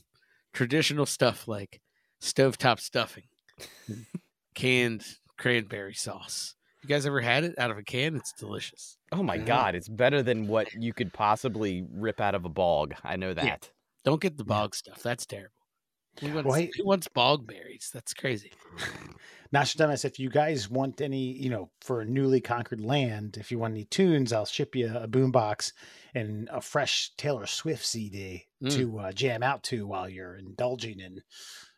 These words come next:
Speaker 3: local cuisine not local to you.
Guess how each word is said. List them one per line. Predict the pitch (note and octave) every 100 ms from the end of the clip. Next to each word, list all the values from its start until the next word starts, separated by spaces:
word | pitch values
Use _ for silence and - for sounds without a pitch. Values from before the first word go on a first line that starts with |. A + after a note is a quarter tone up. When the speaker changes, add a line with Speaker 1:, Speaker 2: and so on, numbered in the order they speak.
| -
Speaker 3:
local | B2 A#2 B2 A2+ G#2 - -
cuisine | - A2+ A#2+ C3 A#2+ A2 F#2+ _ _ - _ _ -
not | C3 A2 -
local | C3 A2+ A2+
to | G#2+
you. | G#2 A#2